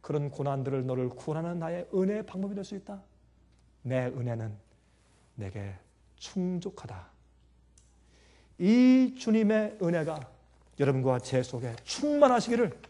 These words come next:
간절히 바랍니다. 우리를 긍휼하게 여기시는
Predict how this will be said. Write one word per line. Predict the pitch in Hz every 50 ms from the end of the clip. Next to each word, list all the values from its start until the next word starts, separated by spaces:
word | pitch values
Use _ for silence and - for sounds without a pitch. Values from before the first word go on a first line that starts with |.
| _ _
간절히 | - - 139 127 123 120
바랍니다. | 117 107 101 101 92 87 - - _ _ - - _ - - - - - _ - _ _ _ _ _ _ _ _ - _ _ _ _ _ _ _ _ _ _ _ _ -
우리를 | - 156 170 165 180 180 165 156 - -
긍휼하게 | - - - 185 185 196 208 214 208 202 208 202 202 190 196 185
여기시는 | 180 190 185 - 202 190 196 190 180 175 160 131